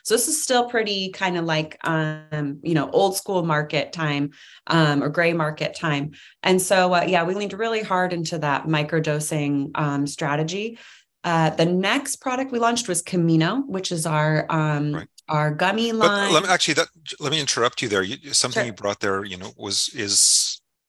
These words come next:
Speaker 2: an interesting inflection point in the business. As legalization approached,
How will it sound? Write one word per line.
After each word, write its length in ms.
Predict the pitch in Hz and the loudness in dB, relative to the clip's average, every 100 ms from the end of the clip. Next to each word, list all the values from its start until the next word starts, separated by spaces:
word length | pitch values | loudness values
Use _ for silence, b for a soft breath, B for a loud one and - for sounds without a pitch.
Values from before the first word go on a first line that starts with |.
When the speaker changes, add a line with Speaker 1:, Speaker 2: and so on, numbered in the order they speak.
| _ - | _ -6
Speaker 2:
an 120 | 107 | -2
interesting 340 | 117 - 127 | 0 0 -2
inflection 460 | 107 - 104 - 98 | -6 -2 -2 -2 -8
point 220 | - 92 | -12 -10
in 40 | |
the 60 | 90 | -8
business. 420 | 82 95 92 80 | -2 -2 0 -2
As 160 | 98 113 | 0 -2
legalization 760 | 135 123 107 104 98 98 - 95 | -2 0 2 2 0 -2 -4 -6
approached, 680 | - - 92 76 - - | -12 -6 -6 -4 -6 -6